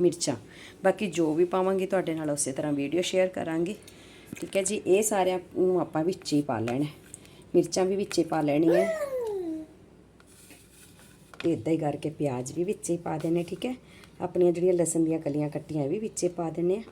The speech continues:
ਤੇ ਧਨੀਆ ਵੀ ਮੈਂ ਵਿੱਚ ਹੀ ਪਾ ਦੂੰਗੀ।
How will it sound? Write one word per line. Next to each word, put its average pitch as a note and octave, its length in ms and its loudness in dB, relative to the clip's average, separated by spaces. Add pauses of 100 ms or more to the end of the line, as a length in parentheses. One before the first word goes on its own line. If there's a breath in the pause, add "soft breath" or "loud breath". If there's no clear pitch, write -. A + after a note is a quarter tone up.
(540 loud breath)
ਤੇ B2 460 -2 (960 loud breath)
ਧਨੀਆ D3+ 300 2
ਵੀ D#3+ 100 0
ਮੈਂ F#3+ 160 2
ਵਿੱਚ G3+ 240 -2
ਹੀ F#3+ 60 4
ਪਾ F#3+ 180 0
ਦੂੰਗੀ। A3+ 320 -2